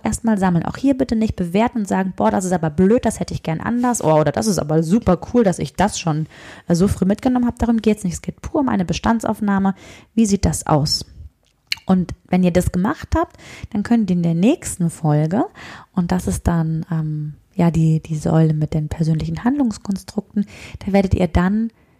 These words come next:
gut verstehen können, was sich daraus dann bei euch für Strategien, für Wertesysteme, also da werden wir in unterschiedliche Themen reingucken, was sich dann daraus etabliert hat.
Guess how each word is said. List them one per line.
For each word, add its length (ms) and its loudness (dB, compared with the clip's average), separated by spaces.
gut 200 0
verstehen 600 0
können, 380 0
was 220 0
sich 240 -4
daraus 720 0
dann 260 0
bei 260 2
euch 260 0
für 100 -2
Strategien, 720 -2
für 180 0
Wertesysteme, 1000 -2
also 140 0
da 160 2
werden 180 4
wir 120 4
in 100 -2
unterschiedliche 560 -4
Themen 300 0
reingucken, 580 -4
was 120 -2
sich 100 2
dann 160 2
daraus 540 -2
etabliert 540 0
hat. 260 -4